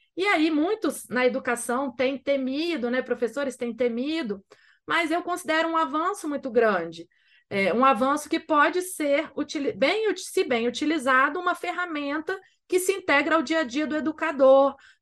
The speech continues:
traz, é, é, pode trazer outras abordagens educativas. Então, é, é mais ou menos assim que eu queria começar o nosso debate, trazendo aí algumas mudanças que principalmente a pandemia trouxe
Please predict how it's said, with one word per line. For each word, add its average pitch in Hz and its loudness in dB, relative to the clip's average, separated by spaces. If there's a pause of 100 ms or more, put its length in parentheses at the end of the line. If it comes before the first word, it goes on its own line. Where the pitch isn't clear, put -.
traz, 247 -2
é, 214 -4
é, - -6
pode 254 -2
trazer 254 2
outras 302 0
abordagens 226 0
educativas. 254 -2 (600)
Então, 254 0 (380)
é, 202 -4
é - -8
mais 226 -2
ou 247 6
menos 247 0
assim 247 -4
que 254 -4
eu 247 -4
queria 247 -2
começar 247 -2
o 240 -4
nosso 233 -6
debate, 233 -4
trazendo 294 -4
aí 285 -2
algumas 269 -2
mudanças 277 -4 (360)
que 349 -4
principalmente 349 -2
a 320 -2
pandemia 277 0
trouxe 254 0